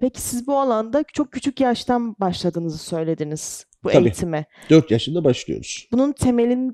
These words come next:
Speaker 1: de oluşturuyorsunuz aslında ve çok yardımcı oluyorsunuz öğrencilere bu açıdan. Büyüdükleri zaman aslında biraz daha anlayacaklar bunun önemini. Peki siz bu açıda, e, İngilizce olarak özellikle sosyal aktivitelerde neler yapıyorsunuz?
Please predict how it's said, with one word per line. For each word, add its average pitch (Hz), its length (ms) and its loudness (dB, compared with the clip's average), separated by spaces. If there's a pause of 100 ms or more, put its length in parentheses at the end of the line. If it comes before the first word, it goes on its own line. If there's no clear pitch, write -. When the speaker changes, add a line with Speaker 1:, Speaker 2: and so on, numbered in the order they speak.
Speaker 1:
de - 200 0
oluşturuyorsunuz 180 880 -4
aslında 247 400 -2
ve 262 80 0
çok 254 220 -2
yardımcı 214 460 0
oluyorsunuz 190 540 -2
öğrencilere 185 680 0
bu 202 80 0
açıdan. 196 500 -2 (320)
Büyüdükleri 220 500 0
zaman 214 340 -2
aslında 214 460 -2
biraz 220 300 0
daha 214 120 0
anlayacaklar 196 760 -2
bunun 185 180 -8
önemini. 185 520 -2 (280)
Peki 277 180 0
siz 277 280 0
bu 320 120 2
açıda, 247 480 0
e, 202 240 0
İngilizce 226 500 0
olarak 175 320 0
özellikle 180 460 -2
sosyal 233 380 0
aktivitelerde 254 720 0
neler 254 240 2
yapıyorsunuz? 170 840 -6